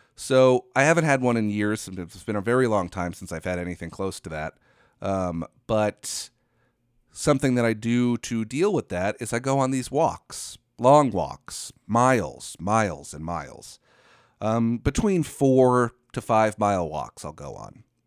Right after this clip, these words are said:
Obviously, when the, with the heat and stuff, it's a little more difficult. I, I have to go later at night, whatever. So, um, and then, of course, you know, it's like I, I do, like, the Papago stuff, which is nice, but sometimes I don't even wanna do that.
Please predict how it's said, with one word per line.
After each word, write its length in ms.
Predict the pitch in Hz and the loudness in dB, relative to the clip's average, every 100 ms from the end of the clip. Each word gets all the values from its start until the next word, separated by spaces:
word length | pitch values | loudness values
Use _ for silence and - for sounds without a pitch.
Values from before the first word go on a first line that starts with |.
| _ - - _ _ _ | _ -16 -16 _ _ _
Obviously, 540 | 135 147 139 - 135 127 | 2 4 2 0 -4 -2
when 160 | 120 | -2
the, 140 | 110 104 | -4 -6
with 140 | 120 | -8
the 60 | 113 | -8
heat 280 | - 131 | -8 -10
and 100 | 147 | -10
stuff, 340 | - 147 139 - | -4 0 0 -2
it's 100 | 113 | -4
a 40 | |
little 180 | 113 113 | -2 0
more 120 | 104 | 0
difficult. 560 | 98 151 147 143 135 120 | -2 -4 -4 -2 -2 -2
I, 140 | 95 | -6
I 100 | - | -4
have 140 | 107 104 | -6 -6
to 60 | |
go 140 | 98 95 | -4 -2
later 260 | 104 98 | -2 -2
at 60 | 92 | -4
night, 320 | 117 120 107 | -2 -4 -4
whatever. 420 | 101 87 82 80 - _ _ _ _ | -6 -6 -6 -8 -10 _ _ _ _
So, 520 | - 127 117 113 - _ _ _ _ _ _ _ _ _ _ _ _ - | -4 2 2 2 -4 _ _ _ _ _ _ _ _ _ _ _ _ -8
um, 480 | 110 101 98 92 87 | -2 0 0 -2 -4
and 140 | 107 104 | -6 -2
then, 100 | 104 | -2
of 120 | - | -4
course, 360 | - 113 - 113 | 0 0 -2 -6
you 80 | |
know, 140 | 101 95 | -4 -4
it's 120 | - | -6
like 160 | 98 - | -10 -6
I, 260 | 107 104 107 | -8 -6 -6
I 40 | |
do, 280 | 104 113 120 | -8 -6 -2
like, 140 | 107 | -2
the 80 | - | -4
Papago 460 | - 131 - 120 120 | -2 -2 -2 -4 -4
stuff, 360 | - 123 117 | -2 -2 -2
which 140 | 117 - | -4 -10
is 100 | 104 | -6
nice, 380 | 113 120 110 - | -4 -4 -6 -12
but 360 | 101 92 - | -10 -10 -12
sometimes 360 | - 123 120 107 | -14 -10 -10 -6
I 60 | |
don't 160 | 107 113 | -6 -4
even 140 | 104 | -4
wanna 160 | 101 98 | -4 -4
do 140 | 92 98 | -6 -4
that. 300 | 113 110 | -2 -2